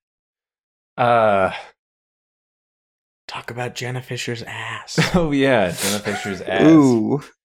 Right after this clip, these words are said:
Speaker 1: I
Speaker 3: What
Speaker 1: think
Speaker 3: day
Speaker 1: my
Speaker 3: when
Speaker 1: brain
Speaker 3: did
Speaker 1: went
Speaker 3: this, did you bust?
Speaker 1: I don't know, like, an hour ago. <laughs>
Speaker 3: Nice.
Speaker 2: You were here an hour ago.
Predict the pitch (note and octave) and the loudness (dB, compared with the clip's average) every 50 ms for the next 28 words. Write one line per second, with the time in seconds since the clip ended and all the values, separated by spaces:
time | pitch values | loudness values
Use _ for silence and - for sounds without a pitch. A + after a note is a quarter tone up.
0 | _ _ _ - - - - - _ _ _ _ _ _ _ _ _ _ _ _ | _ _ _ -18 -18 -18 -18 -18 _ _ _ _ _ _ _ _ _ _ _ _
1 | _ _ - B2 D3+ E3+ E3 E3 C#3+ D3+ D#3 D3 C3 A2+ G#2 G2+ A#2 A#2+ A2+ A2+ | _ _ -2 2 4 4 6 6 6 8 8 8 8 6 6 4 2 2 0 0
2 | G#2+ G#2 A#2+ C3+ C#3+ C#3+ C3 A#2+ B2 A#2+ A#2 A2+ A#2 - - - - A#2 B2 A#2+ | 0 2 2 2 2 4 2 2 2 2 0 -2 -2 -6 -8 -2 -2 0 2 2
3 | A2 G2+ G#2 G2 F#2+ A2+ - - - - - - _ _ _ _ _ _ _ _ | 2 2 2 0 0 -2 -4 -6 -10 -10 -12 -16 _ _ _ _ _ _ _ _
4 | _ _ _ _ _ _ _ _ _ _ _ - A2 G#2+ G#2+ F#2 F2 F#2+ G2 G2 | _ _ _ _ _ _ _ _ _ _ _ -14 -10 -8 -6 -6 -4 -4 -4 -4
5 | G2+ - F2 E2+ E2 F2 G2 G2 A2+ A#2+ G#2+ A#2+ A2+ A#2+ B2+ C3 - - - - | -4 -4 -6 -8 -4 -4 -2 0 0 0 0 2 2 2 2 2 0 0 0 0
6 | - G5 - F#5+ F#5+ G5+ - - - - - _ - - F#4 - G2 F#2+ F2 D#2+ | 0 0 -2 -6 -8 -10 -14 -16 -18 -20 -20 _ -4 -2 -2 0 0 -2 -2 -4
7 | - - - - - F3+ G#3 A3+ G#3 F#3+ - - A#3+ D#4+ G4+ G4 D4+ E3 D#3 D3 | -6 -8 -8 -6 -2 2 4 4 4 4 2 2 2 4 4 4 4 4 2 4
8 | C3 B2+ B2+ B2+ B2+ B2 B2 A#2+ A#2 A#2 C3+ B2+ - | 4 4 4 2 0 2 2 4 4 4 2 2 -2